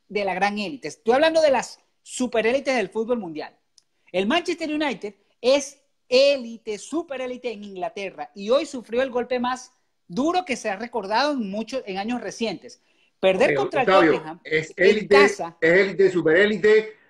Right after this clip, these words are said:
Speaker 2: por la historia,
Speaker 1: En Inglaterra.
Speaker 2: por lo
Speaker 1: Claro,
Speaker 2: nominal,
Speaker 1: claro,
Speaker 2: pero no por
Speaker 1: claro,
Speaker 2: la realidad.
Speaker 1: claro.
Speaker 2: La realidad,
Speaker 1: No, no, no, no,
Speaker 2: oye,
Speaker 1: no, claro.
Speaker 2: lo cierto es que después que se fue Cristiano, y esto es un testamento al talento de Cristiano,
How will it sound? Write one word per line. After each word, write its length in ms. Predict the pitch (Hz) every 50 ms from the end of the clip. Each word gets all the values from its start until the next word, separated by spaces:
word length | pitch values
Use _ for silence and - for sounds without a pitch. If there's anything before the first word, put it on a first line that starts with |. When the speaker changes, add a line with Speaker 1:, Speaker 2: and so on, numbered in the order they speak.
| _ _ _
Speaker 2:
por 180 | _ 147 147 143
la 60 | 147
historia, 440 | 143 - - 202 208 214 220 214 -
Speaker 1:
En 60 | 202
Inglaterra. 580 | 208 196 196 190 190 190 - 196 170 - - -
Speaker 2:
por 160 | - 147 151
lo 80 | 156 156
Speaker 1:
Claro, 160 | 175 196 240
Speaker 2:
nominal, 420 | 294 220 202 185 208 220 233 247 240
Speaker 1:
claro, 200 | 151 165 185 180
Speaker 2:
pero 140 | 156 147 143
no 120 | 156 170
por 100 | 165 202
Speaker 1:
claro, 140 | 190 175 170
Speaker 2:
la 60 | 156
realidad. 380 | 139 135 147 175 185 165 - -
Speaker 1:
claro. 20 |
Speaker 2:
La 140 | - 143 151
realidad, 440 | 160 165 160 156 175 196 214 226 254
Speaker 1:
No, 140 | 262 247 226
no, 120 | 214 214
no, 120 | 208 202 202
no, 60 | 202
Speaker 2:
oye, 280 | 196 196 - - - -
Speaker 1:
no, 80 | - _
claro. 260 | - 135 156 160 - _ _ _
Speaker 2:
lo 240 | 147 151 170 175 170
cierto 480 | - - 220 240 254 - - - 220
es 80 | 233 220
que 120 | 226 208
después 360 | 196 190 165 - - 196 226 226
que 80 | 220
se 100 | 151 170
fue 140 | 151 196 208
Cristiano, 460 | 175 185 175 - 196 208 202 214 214
y 80 | 170 156
esto 160 | 151 - 170
es 20 |
un 80 | 175 170
testamento 400 | 175 - 156 156 165 175 170 175
al 80 | 160 -
talento 300 | 131 127 147 156 151 147
de 60 | 135
Cristiano, 400 | 123 - - 156 160 170 160 -